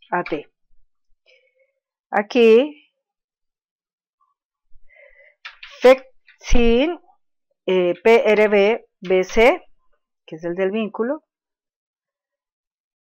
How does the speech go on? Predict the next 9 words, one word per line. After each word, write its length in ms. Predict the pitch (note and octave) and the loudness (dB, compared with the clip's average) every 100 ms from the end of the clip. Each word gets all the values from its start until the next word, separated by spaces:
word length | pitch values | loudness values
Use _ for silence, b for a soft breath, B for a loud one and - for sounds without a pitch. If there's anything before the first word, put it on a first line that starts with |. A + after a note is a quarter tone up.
| _ _ _ _ _ _ _ _ _ _ _ _ _ D3 | _ _ _ _ _ _ _ _ _ _ _ _ _ -20
Aquí 220 | - F3 | -12 -8
sería 360 | F#3+ F3 E3+ - | -6 -6 -6 -6
F 440 | G#3 G#3+ G#3 A#3 - - | -4 -4 -4 -6 -6 -20
C 480 | - A#3+ G#3 F3+ - | -2 2 2 0 -6
F 420 | F#3+ F#3 G3 - - | -10 -6 -8 -8 -4
N 320 | G#3 F#3 F#3 | -2 -2 -4
P 260 | F#3 F#3+ F#3+ | -4 -4 -2
R 260 | G3 F#3 E3+ | -2 -4 -2
B 300 | G3 C4 | 2 0